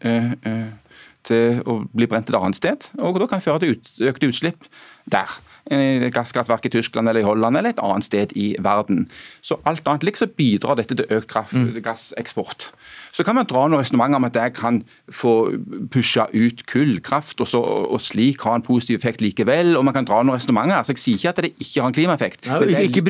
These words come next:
Speaker 2: bruke opp alle resonnementene til,
Speaker 1: Ja, så
Speaker 2: eh, Hildegunn T. Blindheim som direktør for klima og miljø i, eh, Norsk olje og gass,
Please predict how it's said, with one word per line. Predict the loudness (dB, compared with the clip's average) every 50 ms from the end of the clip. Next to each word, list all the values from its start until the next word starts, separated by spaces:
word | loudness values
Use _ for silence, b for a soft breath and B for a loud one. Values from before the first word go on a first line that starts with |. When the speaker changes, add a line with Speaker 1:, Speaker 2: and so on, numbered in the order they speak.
| 2 2
Speaker 2:
bruke | 2
opp | 0 0 2
alle | 2 2 0
resonnementene | 0 0 0 0 0 2 2 2 2 2 0 0
til, | 0 0 0 0 0
Speaker 1:
Ja, | 0
så | 0 0 2 2 0 0
Speaker 2:
eh, | 0
Hildegunn | 0 0 0 0 0 0 0 0 0 0
T. | 0 0 0 0
Blindheim | 0 0 -2 -2 0 0 -2 -2 -2
som | -2 -2 0
direktør | 2 2 0 0 0 0 0 0
for | -2 -4 -4
klima | -2 -2 -2 0 0 0 0 0
og | 0
miljø | 0 0 0 0 0 2 2 2 2 0 0 -2
i, | -2 -2 0 0 0 0
eh, | 0 -2
Norsk | -2 -2 -2 -2 -2 -2 0 0
olje | 0 2 0 0 0
og | 0 0 0
gass, | 0 -2 -2 -4 -8 -10